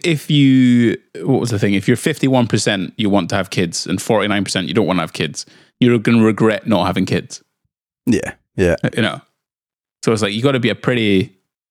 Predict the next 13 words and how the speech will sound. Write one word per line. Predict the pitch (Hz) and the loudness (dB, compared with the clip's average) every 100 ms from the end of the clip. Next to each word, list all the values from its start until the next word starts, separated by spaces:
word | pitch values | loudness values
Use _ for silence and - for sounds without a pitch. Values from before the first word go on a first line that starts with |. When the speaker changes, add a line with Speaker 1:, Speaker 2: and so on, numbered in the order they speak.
| _ _ - _ _ _ - | _ _ -20 _ _ _ -10
Speaker 1:
pretty | 131 | -8
hardcore | 101 113 101 - 101 | -2 -2 -2 -2 -2
person | 107 98 87 | -4 -4 -4
to, | 87 95 | -4 -6
to, | - 95 107 _ _ - | -6 -8 -8 _ _ -10
to | - 92 | -4 -2
reject | 101 107 110 92 - | -2 -2 -2 -4 -8
the | - | -6
idea | 76 87 98 82 | -4 -2 -2 -4
of | - | -2
children, | 92 71 - | -2 -2 -6
because | - | -4
it, | 143 | -4